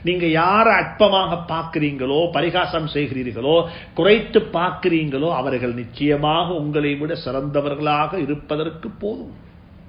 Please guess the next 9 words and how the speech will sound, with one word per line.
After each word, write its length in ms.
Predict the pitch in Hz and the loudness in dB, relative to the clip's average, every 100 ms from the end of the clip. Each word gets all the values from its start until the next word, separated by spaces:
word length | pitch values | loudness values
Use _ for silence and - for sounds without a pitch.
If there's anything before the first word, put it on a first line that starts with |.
| - - - - - - - | -20 -20 -20 -20 -20 -20 -16
உங்களை 400 | 113 123 143 147 | -8 2 6 6
விட 160 | 160 165 | 6 4
அவர்கள் 260 | 160 175 156 | 2 -2 0
சிறந்தவர்களாக 680 | 156 175 185 180 190 180 | 0 2 0 0 0 -2
இருக்கலாம். 480 | 190 196 - - - - - - - - - - - - - | -2 -4 -6 -10 -12 -16 -20 -20 -20 -20 -20 -20 -20 -16 -2
நீங்க 200 | 151 143 | 2 2
அற்பமாக 560 | - - 160 170 190 | 2 2 4 4 2
பார்க்க 280 | - 190 - | 0 -2 -2
வேண்டாம். 360 | 233 254 - | -6 -6 -12